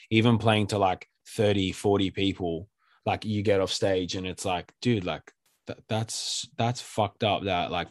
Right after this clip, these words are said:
thirty people just came out and just watched, what,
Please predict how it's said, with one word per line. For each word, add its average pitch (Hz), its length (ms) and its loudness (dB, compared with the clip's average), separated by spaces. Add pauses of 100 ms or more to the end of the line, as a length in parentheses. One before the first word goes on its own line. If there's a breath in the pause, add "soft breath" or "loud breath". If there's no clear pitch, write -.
(320 soft breath)
thirty 98 320 2
people 95 380 -2
just 87 240 -2
came 92 240 -4
out 82 220 0
and 82 100 -8
just 82 200 -8
watched, - 600 -6 (1160)
what, - 160 -6